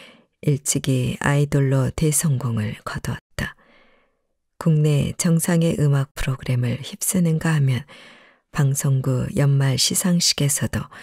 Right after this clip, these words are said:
대상을 수상했다. 몇 번의 열애설이 터지기도 했지만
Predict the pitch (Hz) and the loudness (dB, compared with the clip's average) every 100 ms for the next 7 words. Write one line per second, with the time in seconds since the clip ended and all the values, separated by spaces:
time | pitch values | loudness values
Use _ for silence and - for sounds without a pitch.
0 | - - _ - 135 - 131 117 120 - | -20 -20 _ -2 -2 0 0 0 0 0
1 | - 185 139 139 _ - - _ _ _ | 0 0 -2 -4 _ -8 -8 _ _ _
2 | _ _ _ _ _ _ _ - 143 143 | _ _ _ _ _ _ _ -4 -2 -2
3 | - - 147 139 - 151 165 160 170 165 | 0 2 2 2 2 2 2 0 0 0
4 | - 165 - 165 143 131 131 - - 120 | -2 -2 -2 -2 -2 0 -2 -4 -4 -2
5 | 113 | -2